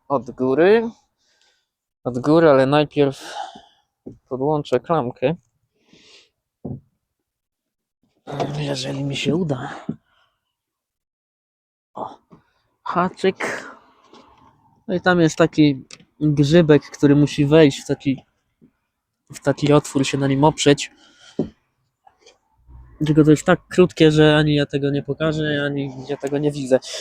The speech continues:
No i teraz od góry, tak żeby ten bolec od zamka wyszedł otworem dla niego dedykowanym. <clears throat> Tylko że to musi być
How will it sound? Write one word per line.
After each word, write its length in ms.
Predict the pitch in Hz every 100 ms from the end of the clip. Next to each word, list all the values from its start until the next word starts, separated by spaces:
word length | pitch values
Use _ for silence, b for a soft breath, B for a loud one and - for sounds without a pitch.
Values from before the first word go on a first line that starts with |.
| B B _ -
No 100 | 208
i 60 |
teraz 280 | 196 175 -
od 120 | 185
góry, 340 | 160 175 175 170
tak 160 | 151
żeby 200 | 147 147
ten 240 | - 143 139
bolec 460 | 151 147 139 - - B B
od 160 | - 135
zamka 500 | 135 151 147 - 139
wyszedł 480 | 143 139 143 135 131 _ _ B B B B B B _ _ _ _ _
otworem 600 | 120 - - 165 170 165
dla 140 | 165
niego 220 | 165 160
dedykowanym. 840 | 156 156 165 160 151 160 160 156 156 _ _ _ _ _ _ _ _ _ - B B B B - - - _ _ _
<clears throat> 1300 | - 196 - - 185 180 170 160 165 160 156 - -
Tylko 240 | - -
że 140 | 147 151
to 160 | -
musi 340 | 156 151 - 143
być 440 | 143 139 - -